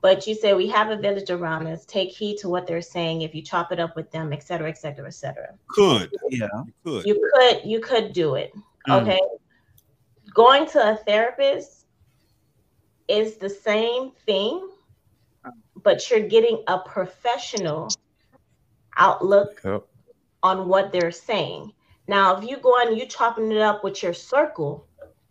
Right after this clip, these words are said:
Speaker 3: Mm.
Speaker 1: maybe you're just like your circle and they don't have the best advice to give back to you.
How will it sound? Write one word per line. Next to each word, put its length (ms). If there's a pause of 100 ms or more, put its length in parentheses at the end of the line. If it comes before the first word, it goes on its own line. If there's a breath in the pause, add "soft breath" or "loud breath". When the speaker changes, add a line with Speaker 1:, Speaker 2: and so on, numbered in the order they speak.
(120)
Speaker 3:
Mm. 100
Speaker 1:
maybe 260 (140)
you're 160
just 320
like 340
your 140
circle 640
and 180
they 120
don't 160
have 360
the 80
best 320
advice 420
to 120
give 340
back 280
to 120
you. 160